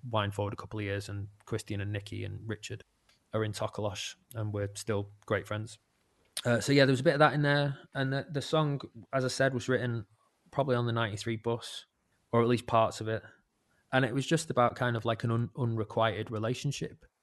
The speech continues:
Sat in a student house in Withington, just, like, wondering if it had happened or not,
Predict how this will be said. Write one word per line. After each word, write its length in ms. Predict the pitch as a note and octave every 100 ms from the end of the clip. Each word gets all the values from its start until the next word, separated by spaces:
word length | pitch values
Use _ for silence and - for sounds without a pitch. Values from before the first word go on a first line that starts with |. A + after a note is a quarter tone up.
| _ _ _
Sat 240 | - B2+ A2
in 40 |
a 60 | G#2+
student 340 | - A#2 G#2
house 320 | A2 G#2 -
in 220 | A2 G#2 G#2 A#2
Withington, 520 | A2+ A#2 G#2+ A2 A2 - _ _ _ _
just, 240 | - A2 -
like, 160 | G#2 F#2+
wondering 500 | A2+ A#2 A2 A2 G#2+
if 140 | G2
it 60 | F#2
had 100 | A#2
happened 320 | A2 - A2+
or 100 | G#2+
not, 200 | G#2+